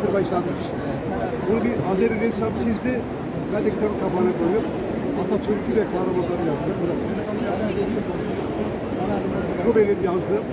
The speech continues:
Bozdoğanlar kitabı. Çukurova'nın en büyük başyeri Bozdoğanlar. Onların hikayesi. Zeytun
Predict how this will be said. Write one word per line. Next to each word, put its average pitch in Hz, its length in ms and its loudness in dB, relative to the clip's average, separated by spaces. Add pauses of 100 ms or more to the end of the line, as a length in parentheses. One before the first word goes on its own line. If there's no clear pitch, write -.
(160)
Bozdoğanlar 196 640 0
kitabı. 165 260 0 (760)
Çukurova'nın 233 540 0 (180)
en 269 80 0 (100)
büyük 202 220 2 (180)
başyeri 165 300 0 (160)
Bozdoğanlar. 160 540 0 (340)
Onların 233 360 2
hikayesi. 156 440 0 (2500)
Zeytun 226 360 4